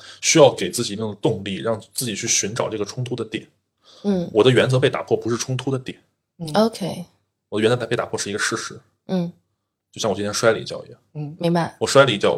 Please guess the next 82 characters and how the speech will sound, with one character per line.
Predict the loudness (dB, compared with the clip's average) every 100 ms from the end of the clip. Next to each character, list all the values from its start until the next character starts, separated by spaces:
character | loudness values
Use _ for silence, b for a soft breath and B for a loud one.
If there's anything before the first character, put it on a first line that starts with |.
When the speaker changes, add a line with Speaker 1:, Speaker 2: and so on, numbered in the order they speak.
| -2
Speaker 1:
并 | -8
不 | -6
会 |
让 | -6
我 | -6
很 | -10
难 | -14 -14
过， | -16
对 | -14
吧？ | -16 -20 _ _
Speaker 2:
对。 | -4 -4 -8 _
Speaker 1:
我 | -4
今 | -2
天 | 0 0 -2
有 | -4 -2
很 | -2 -2
不 | 0
顺 | -2 -4
的 |
一 | -10
天， | -12
然 | -8
后 | -6
我 | -4
摔 | -4
了 | -4
一 | -6
跤， | -12
Speaker 3:
嗯。 | -14 _ _
Speaker 1:
我 | -10
会 | -8
非 | -4 -4
常 | -6
难 | -14 -14
过， | -16 -16 _
Speaker 2:
嗯。 | -2 2
Speaker 1:
因 |
为 | 2
这 | 0
摔 | 2 2
了 | 2
这 | -4
一 |
跤， | -4 -6 -8 _ _ _
给 | 4
我 | 4
这 | 0 -4 -8 _ _ _
本， | -4 0
本 | 0 2
就 | 0
不 | 0
幸 | -2
运 | -4
的 | -8
一 | -12
天 | -12 -12
雪 | -6 -4
上 | -6 -6
加 | -10
霜。 | -12 -18 -18
Speaker 3:
是。 | -12 -8 0
Speaker 1:
这 | 0
是 | 0
矛 | -2 -8
盾， | -8 -10
这 | -10
是 | -10
冲 | -12
突。 | -18 -20 _ _
所 | -6 -6
以 | -6 -10 _ _
我 | 2
会 | 4 4
觉 | 2
得 | 2 2
Speaker 2:
嗯。 | -2 -10 _ _ _
Speaker 1:
你 | 2
在 | 4 4
加 | 4 4 4
工 | 4 2
这 | 0
种 | -8